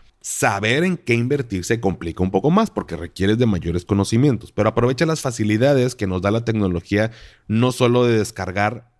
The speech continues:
la aplicación de una casa de bolsa y comenzar a invertir, sino también de que en internet podemos encontrar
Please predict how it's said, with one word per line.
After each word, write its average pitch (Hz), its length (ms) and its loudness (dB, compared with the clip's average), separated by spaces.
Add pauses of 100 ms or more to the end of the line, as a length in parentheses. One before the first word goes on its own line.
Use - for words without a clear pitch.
la 101 140 0
aplicación 101 720 0
de 92 100 -6
una 98 160 0
casa 95 220 -4
de 95 60 2
bolsa 95 260 2
y 95 40 -2
comenzar 87 340 -2
a - 20 -2
invertir, 92 420 0 (420)
sino 113 320 2
también 110 400 0
de 127 140 -4
que 120 100 -4
en 107 60 0
internet 104 680 0
podemos 107 440 0
encontrar 95 640 0